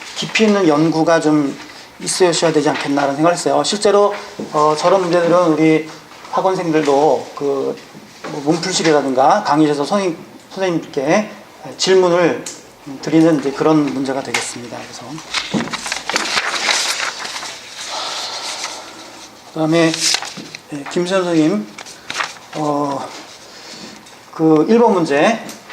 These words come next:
어, 이 문제는 그 센수학 교재 있죠. 그래서, 어, 선생님이 그 가지고 가시는 센수학이란 교재에, 어, 사실은 이제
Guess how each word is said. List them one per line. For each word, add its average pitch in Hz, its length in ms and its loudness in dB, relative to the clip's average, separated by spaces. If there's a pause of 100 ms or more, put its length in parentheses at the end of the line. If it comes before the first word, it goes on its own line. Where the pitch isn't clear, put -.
(120)
어, 160 220 2
이 208 120 4
문제는 233 520 4
그 185 400 6
센수학 247 600 4
교재 160 680 4
있죠. 151 280 2
그래서, 147 360 2 (460)
어, 139 180 -8
선생님이 175 680 0 (120)
그 147 220 -2 (140)
가지고 151 240 0
가시는 156 260 2
센수학이란 185 720 2
교재에, 147 560 0 (360)
어, 139 140 -12
사실은 180 360 -2
이제 151 220 2